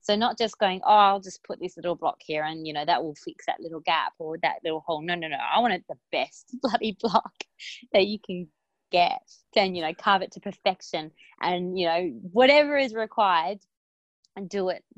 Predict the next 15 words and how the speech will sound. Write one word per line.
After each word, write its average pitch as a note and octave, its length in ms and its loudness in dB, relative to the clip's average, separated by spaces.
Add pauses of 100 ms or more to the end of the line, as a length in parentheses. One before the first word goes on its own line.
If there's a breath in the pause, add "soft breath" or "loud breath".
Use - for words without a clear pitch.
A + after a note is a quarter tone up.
That, - 180 0
that A#3+ 240 4
to A3+ 100 -12
me F#3+ 260 -8
is E3+ 100 -14
innovation. D#3+ 720 -6 (400 soft breath)
Thinking A3+ 360 -2
above F3+ 340 4
and E3 120 -8
beyond E3 520 -8
what - 220 0 (100)
anyone G#3 420 0
else E3 380 -4 (260)
might F3+ 400 -2
think, C#4+ 320 -2